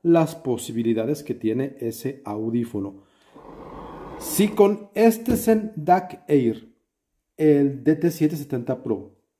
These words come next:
tenía un noventa de calificación, un noventa imaginario, vamos a, vamos a poner nuestra calificación imaginaria. Si aquí saca un noventa el D T siete setenta Pro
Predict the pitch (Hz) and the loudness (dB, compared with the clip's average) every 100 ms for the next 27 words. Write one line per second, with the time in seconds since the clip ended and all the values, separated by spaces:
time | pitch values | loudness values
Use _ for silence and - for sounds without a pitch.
0 | _ - 127 143 143 147 147 156 - 139 | _ -6 0 2 4 4 4 2 -2 2
1 | 156 151 131 131 151 143 143 - 107 98 | 4 6 4 0 0 0 0 -8 -8 -10
2 | 101 98 - 226 233 147 147 170 156 143 | -10 -4 2 2 2 4 6 6 4 2
3 | 180 185 139 120 107 117 151 208 151 151 | 0 -2 -2 -2 -4 -2 2 2 2 0
4 | 160 135 110 104 120 135 143 113 113 110 | 0 0 -2 -6 -6 -6 -6 -4 -4 -4
5 | 110 143 143 117 117 107 104 113 98 135 | -4 -4 -4 -8 -6 -6 -6 -8 -4 -2
6 | 143 - 113 113 131 208 - - - - | -2 -2 -4 -4 -2 -4 -4 -18 -20 -20
7 | - - - 165 165 202 214 208 208 220 | -20 -12 6 6 6 2 2 2 4 4
8 | 214 208 214 202 185 180 208 202 131 131 | 6 4 4 4 0 0 -2 -2 -4 -4
9 | 127 151 151 151 127 - 123 - - - | 2 2 4 4 2 2 -6 -6 -10 -8
10 | 113 117 - 160 214 - | -6 -6 -4 -4 -4 -8